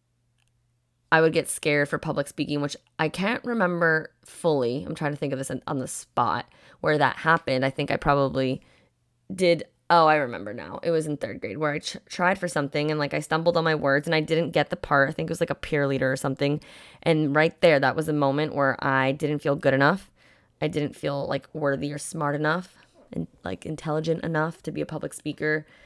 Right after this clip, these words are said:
And that ruled me for a while, right? Like, as a child, I had big dreams. I always said, like, "I wanna be like J Lo, like, a singer, dancer, actress." Like, I have a very big, bold pa-,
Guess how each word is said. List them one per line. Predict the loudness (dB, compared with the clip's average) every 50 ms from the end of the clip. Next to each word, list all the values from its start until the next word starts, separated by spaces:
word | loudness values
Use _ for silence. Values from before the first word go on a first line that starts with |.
| -20 _ _ _ _ _ _ -8
And | -4 -4
that | -4 -4 -4 -4
ruled | -2 0 0 0 0
me | -2 -6 -6
for | -6 -6 -6
a | -6 -6
while, | -6 -6 -6 -6 -8 -10 -14 -18 -20 _ _ _ -4
right? | -4 -2 -2 -2 -4 -4
Like, | -6 -6
as | -4 -4 -4
a | -4
child, | -8 -8 -8 -4 0 0 2 2 2 2 0 -2 -6 -16 -20 -20 -20 -20 _ _ _ 4
I | 6 6 6 6 6 6 4 4 2 0
had | 0 -2 -4 -2
big | 0 2 2 0 0
dreams. | -4 -4 -2 0 0 -2 -2 -4 -8 -8 -4 0
I | 0 0 0 2
always | 2 2 4 4 2 2
said, | 0 0 -2
like, | -2 -4 -2 0
"I | 0
wanna | 0 0 0 -2 -2
be | -2 -2 0 2
like | 2 0 0 -4
J | -8 -4 0 2 2 4 4 2
Lo, | 0 -2 -6 -6 -8 -8
like, | -8 -8 -8 -8 -8 -8
a | -6
singer, | -6 -4 -4 -2 -2 0 0 0 0 0 -2 -2 -2
dancer, | 0 0 0 0 -2 -4 -6 -10 -6 -2
actress." | 0 0 0 -2 _ -6 -6 -6 -6 -6 -6 -6
Like, | -6 -6
I | -4
have | -4 -4 -2 0 0
a | 0
very | 0 -2 -4 2 6 8 10 10 10 8 6
big, | 4 4 2 2 2
bold | 2 2 2 2 4
pa-, | 4 4 2